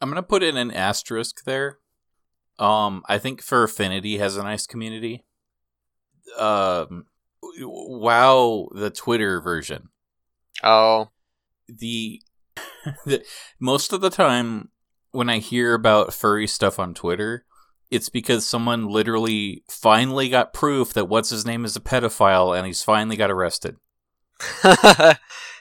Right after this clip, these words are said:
Speaker 2: Yeah,
Speaker 1: Like,
Speaker 2: that
Speaker 1: like,
Speaker 2: happens
Speaker 1: not just
Speaker 2: too.
Speaker 1: drama, I mean, like, literal breaking the law, going to jail for a long time drama.
Speaker 2: Yeah.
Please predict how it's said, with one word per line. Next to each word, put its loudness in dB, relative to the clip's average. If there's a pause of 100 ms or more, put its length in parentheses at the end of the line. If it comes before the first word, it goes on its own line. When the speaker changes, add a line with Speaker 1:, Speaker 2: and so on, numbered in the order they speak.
(160)
Speaker 2:
Yeah, 8
Speaker 1:
Like, 2
Speaker 2:
that 8
Speaker 1:
like, 10
Speaker 2:
happens 4
Speaker 1:
not 8
just 0
Speaker 2:
too. -8
Speaker 1:
drama, 4
I 4
mean, -2
like, 0
literal 0 (120)
breaking -4
the -2
law, 4
going -6
to -8
jail -2
for -4
a -2
long -6
time -6
drama. -10 (500)
Speaker 2:
Yeah. 4